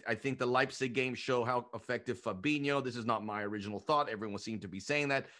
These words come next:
Thiago gets to play in position. Jota is back. All good news. But now I'm curious as to see if this is something that works in Europe, but maybe they get back to the grind of the Premier League and it doesn't.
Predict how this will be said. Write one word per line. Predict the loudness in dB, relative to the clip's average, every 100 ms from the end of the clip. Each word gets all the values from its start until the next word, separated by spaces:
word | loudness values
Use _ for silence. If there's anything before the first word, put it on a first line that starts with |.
| -4
Thiago | 4 6 6 2
gets | 0 -2
to |
play | -4 0 2
in | 0
position. | -2 -2 0 0 -4 -6 -12
Jota | 2 2 4 2 2
is | 2
back. | 2 2 0
All | 0 2
good | 2 0 2
news. | 2 2 -2 -10 _ _ _ -20 -20 _ _ _ _ 0
But | 4
now | 6 6
I'm | 4
curious | 4 6 6 2
as | -2 -4
to | -6
see | 0 2 4 2
if | 2
this | 0 2
is | 0 0
something | 2 2 2 2
that | 2
works | 4 2 2
in | 0 2
Europe, | 4 6 4 0 _ _
but | 0 2 2 -2 _ _ -4
maybe | 0 2 2 0 -4 -10 -8
they | -6 -2
get | -4 0
back | 2 2 2
to | -2
the | 0
grind | 2 4 6 4 4
of | 0
the | -2
Premier | -2 2 2 4
League | 2 2
and | 0
it | -2 -2
doesn't. | 2 4 4 0